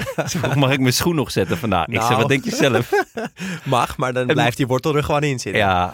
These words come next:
Speaker 2: nee, ehm, ja, gisteren was, eh,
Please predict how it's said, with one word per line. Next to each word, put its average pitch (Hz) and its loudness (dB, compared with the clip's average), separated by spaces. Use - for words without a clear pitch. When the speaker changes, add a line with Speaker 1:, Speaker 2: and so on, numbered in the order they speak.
Speaker 2:
nee, 95 2
ehm, 101 -2
ja, 101 0
gisteren 151 0
was, 117 -2
eh, 104 2